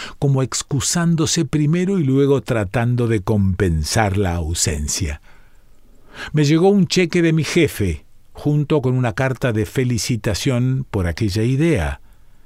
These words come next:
También me pedía que trabajara un poco en ella,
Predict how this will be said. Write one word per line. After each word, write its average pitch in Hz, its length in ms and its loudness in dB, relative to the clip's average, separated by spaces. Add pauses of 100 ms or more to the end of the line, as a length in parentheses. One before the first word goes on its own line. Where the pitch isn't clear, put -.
(300)
También 175 400 2
me 214 120 4
pedía 165 440 2
que 143 120 0
trabajara 139 540 0
un 120 160 0
poco 147 340 0
en 139 100 0
ella, 101 540 0